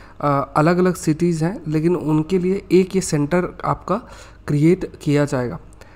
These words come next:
इस सेंटर के माध्यम से बहुत सारे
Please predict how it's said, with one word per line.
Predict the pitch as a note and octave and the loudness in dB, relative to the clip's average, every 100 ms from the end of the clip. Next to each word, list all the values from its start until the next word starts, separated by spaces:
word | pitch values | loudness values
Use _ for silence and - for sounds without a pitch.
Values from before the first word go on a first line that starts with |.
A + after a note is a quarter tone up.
| - - | -20 -2
इस | A#3 A3+ | 0 2
सेंटर | F#3+ F3+ G3 | 2 2 0
के | G#3 G#3+ | -2 0
माध्यम | D#3+ C#3 C3 D#3+ F#3+ | 2 0 0 2 2
से | F#3+ D3+ D#3+ G#3 - - - | 0 -2 -2 -4 -10 -20 -12
बहुत | C3+ D3 - G3+ G#3 | -4 -4 0 0 0
सारे | - D3+ D3 D#3 F3 | -2 0 2 2 0